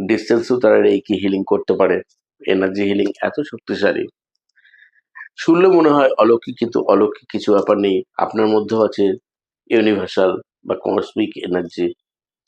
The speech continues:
বিশ্বশক্তি বা প্রাণশক্তি রেকি। রেকি হচ্ছে জাপানিজ ওয়ার্ড। তো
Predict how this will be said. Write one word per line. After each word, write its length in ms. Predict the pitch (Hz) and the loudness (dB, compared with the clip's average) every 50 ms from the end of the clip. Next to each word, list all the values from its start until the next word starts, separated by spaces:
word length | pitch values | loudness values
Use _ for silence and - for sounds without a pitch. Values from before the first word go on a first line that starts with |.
| _ - 101 | _ -4 -4
বিশ্বশক্তি 720 | 107 101 - - 107 - - 104 87 - _ - 90 85 - | -4 -2 -2 -4 -4 -2 -2 -4 -4 -4 _ -8 -6 -4 -2
বা 120 | 92 90 | -2 -2
প্রাণশক্তি 600 | - 104 98 98 95 95 - 98 90 - - 90 | 0 0 0 0 -2 -2 -4 -4 -4 -2 -2 -2
রেকি। 420 | 90 92 92 92 - - 85 - - _ _ _ _ _ _ _ _ _ _ _ _ _ _ _ _ _ _ - | 0 0 0 -2 -4 -8 -14 -14 -14 _ _ _ _ _ _ _ _ _ _ _ _ _ _ _ _ _ _ 0
রেকি 320 | 101 110 113 110 - 127 117 | 2 2 2 0 0 -2 0
হচ্ছে 440 | 107 104 - - - 107 101 98 - _ _ _ _ _ _ _ _ _ _ _ _ - - 82 | 0 -2 -4 -6 -4 -2 -2 -2 -2 _ _ _ _ _ _ _ _ _ _ _ _ -16 -10 -6
জাপানিজ 500 | 90 107 87 - 101 98 107 101 92 95 | -4 -4 -2 -2 -2 -2 -2 -2 -2 0
ওয়ার্ড। 300 | 90 85 78 - - - _ _ _ _ _ _ _ _ _ _ _ _ _ _ _ _ _ _ _ _ _ _ _ _ _ _ _ _ _ _ _ _ _ _ _ _ _ _ _ _ _ _ _ _ | 0 0 0 0 -4 -10 _ _ _ _ _ _ _ _ _ _ _ _ _ _ _ _ _ _ _ _ _ _ _ _ _ _ _ _ _ _ _ _ _ _ _ _ _ _ _ _ _ _ _ _
তো 340 | - 87 85 85 80 76 - | -4 -2 0 0 0 -2 -6